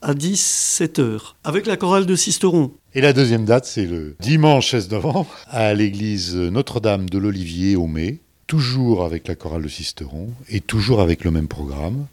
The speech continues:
Speaker 2: des chants sacrés de la chorale de Sisteron, le Requiem de Gabriel Fauré, le Stabat Mater de Joseph Rheinberger, et en finale, l'Alléluia du Messie de Handel que nous chanterons tous ensemble. Alors ces concerts à la Motte du Caire et au Mai,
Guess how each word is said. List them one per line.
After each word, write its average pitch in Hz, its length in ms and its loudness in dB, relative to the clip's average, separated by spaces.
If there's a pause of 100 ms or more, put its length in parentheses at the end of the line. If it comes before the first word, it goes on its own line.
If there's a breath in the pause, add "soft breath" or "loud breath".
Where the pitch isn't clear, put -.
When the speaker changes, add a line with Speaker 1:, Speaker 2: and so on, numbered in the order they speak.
(320 soft breath)
Speaker 2:
des 127 160 4
chants 123 160 4
sacrés 104 420 0
de 87 80 -6
la 87 80 -2
chorale 85 260 -2
de 85 60 -2
Sisteron, 98 720 -2 (500 soft breath)
le 104 420 4
Requiem 120 520 2
de 104 80 -2
Gabriel 95 440 -4
Fauré, 95 520 -8 (280)
le 123 200 0
Stabat 110 420 -2
Mater 107 320 -4
de 92 180 -4
Joseph 92 520 -2
Rheinberger, 95 840 -4 (520)
et 151 180 4
en 120 120 2
finale, 110 580 -10 (260)
l'Alléluia 113 640 2
du 113 120 -10
Messie 101 320 -4
de 95 120 -2
Handel 110 340 -2
que 131 100 -6
nous 110 100 -4
chanterons 117 380 -8 (100)
tous 226 240 -4
ensemble. 76 400 -8 (300)
Alors 123 260 0
ces - 160 0
concerts 101 600 -2
à 87 40 -4
la 92 80 -2
Motte 90 200 -4
du 90 120 -8
Caire 95 300 -2
et 87 80 -2
au 85 80 -4
Mai, 139 300 -4